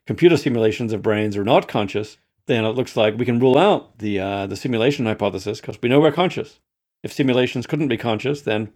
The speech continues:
we're not simulations. So at least the version of the simulation hypothesis where we are part of the simulation could then be ruled out. Now, as it happens, I believe that simulations can be conscious, and that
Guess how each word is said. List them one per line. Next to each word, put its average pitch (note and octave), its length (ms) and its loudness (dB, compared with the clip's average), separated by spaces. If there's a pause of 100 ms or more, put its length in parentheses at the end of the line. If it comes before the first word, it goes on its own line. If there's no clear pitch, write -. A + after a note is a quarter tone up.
we're A2+ 180 2
not A#2+ 280 -2
simulations. A#2+ 680 -2 (220)
So C#3 100 2
at C#3 80 4
least G#3 240 4
the D3+ 80 4
version D#3+ 580 4
of A#2+ 120 2
the A#2 80 -2
simulation B2 560 -2
hypothesis A2 640 -2 (420)
where A#2 140 0
we A#2+ 240 2
are G#2+ 160 2
part D#3+ 280 0
of A#2 60 0
the A2 80 -4
simulation G2+ 640 -6 (340)
could B2 180 -4
then A2 260 0
be G#2 300 -2 (100)
ruled G#2 300 -4
out. G#2+ 300 -2 (200)
Now, A2+ 240 2
as G#2 100 0
it F#2+ 60 -2
happens, F3 480 2
I C3 100 6
believe A#2 440 2
that A2 140 0 (240)
simulations A2 600 0
can G#3+ 200 2
be F3 120 4
conscious, G2+ 500 -4
and G2 140 -6
that - 180 -6